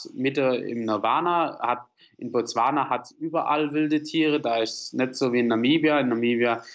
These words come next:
sind die Tiere in, in Nationalparks und so weiter, da ist null mit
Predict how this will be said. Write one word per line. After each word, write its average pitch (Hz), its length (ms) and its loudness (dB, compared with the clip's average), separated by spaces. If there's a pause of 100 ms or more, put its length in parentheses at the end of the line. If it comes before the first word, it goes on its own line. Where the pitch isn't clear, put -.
(160)
sind 117 200 -4
die 110 120 0
Tiere 113 360 2
in, 110 340 -2
in 110 140 0
Nationalparks 139 880 0
und 135 100 -6
so 135 140 -6
weiter, 139 360 2
da 117 460 0
ist - 480 -8 (200)
null 156 580 4
mit 175 380 -2